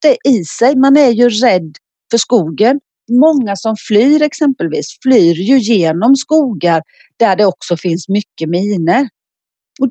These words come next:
det tror jag man måste tänka på, inte bara tänka att det är liksom att varför de inte gillar skogen, utan ta reda på det och prata om det tidigt.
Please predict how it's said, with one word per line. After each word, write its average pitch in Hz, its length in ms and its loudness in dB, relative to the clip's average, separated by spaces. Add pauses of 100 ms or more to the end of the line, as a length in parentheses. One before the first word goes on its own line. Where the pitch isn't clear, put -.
det 359 260 0
tror - 140 -4
jag 320 80 2
man 277 140 0
måste 247 240 -8
tänka 269 520 -2
på, 240 180 -2
inte 254 240 -2
bara 208 180 -2
tänka 220 460 -2
att 180 100 -8
det 214 100 0
är 185 40 2
liksom 185 320 -8
att 185 100 -12 (540)
varför 196 340 -2
de 262 120 0
inte 269 200 -4
gillar 170 260 -8
skogen, 175 360 -2
utan 247 280 0 (140)
ta 285 140 0
reda 240 480 0
på 285 100 -2
det 277 100 2
och 196 100 -4 (340)
prata 285 460 0
om 320 200 0
det 185 180 -4
tidigt. 254 640 -2